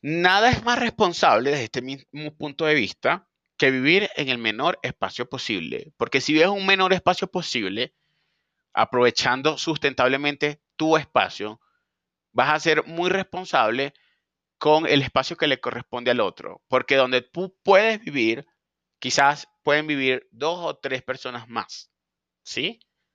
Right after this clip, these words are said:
Es lo que también se aplica cuando vas en un autobús, genera menor cantidad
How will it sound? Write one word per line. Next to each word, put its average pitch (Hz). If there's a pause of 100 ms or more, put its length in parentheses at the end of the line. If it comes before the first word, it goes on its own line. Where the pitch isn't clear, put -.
(280)
Es 98
lo 156
que 180
también 123
se 147
aplica 170
cuando 113
vas 120
en 147
un 151
autobús, 160 (640)
genera 110 (1000)
menor 123
cantidad 165